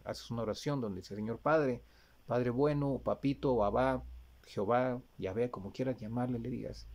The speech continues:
"Quiero tener un encuentro personal contigo. Quiero que toques mi corazón".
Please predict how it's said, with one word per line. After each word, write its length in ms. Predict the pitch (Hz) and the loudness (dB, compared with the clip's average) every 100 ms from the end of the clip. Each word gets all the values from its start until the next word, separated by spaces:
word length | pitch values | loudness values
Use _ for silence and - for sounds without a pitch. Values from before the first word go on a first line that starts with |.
| - - - - - - - | -16 -16 -18 -20 -20 -18 -12
"Quiero 320 | - 131 139 135 | 2 4 4 2
tener 320 | 120 120 123 | -2 0 0
un 100 | 120 | 0
encuentro 480 | 127 - 117 104 113 | -2 -2 -2 -4 -4
personal 680 | 113 104 - 95 107 - - | -4 -8 -8 -6 -6 -8 -10
contigo. 680 | 107 104 - 101 - - - - - - - - - - _ - - - - - - | -14 -14 -10 -8 -8 -14 -20 -20 -20 -20 -20 -20 -20 -20 _ -20 -20 -20 -20 -20 -18
Quiero 240 | - 131 131 | 0 2 2
que 120 | 113 | 0
toques 440 | - 123 - 123 | 0 -2 0 -4
mi 140 | 120 113 | -4 -6
corazón". 640 | - 107 - - - 117 | -6 -6 -6 -8 -8 -10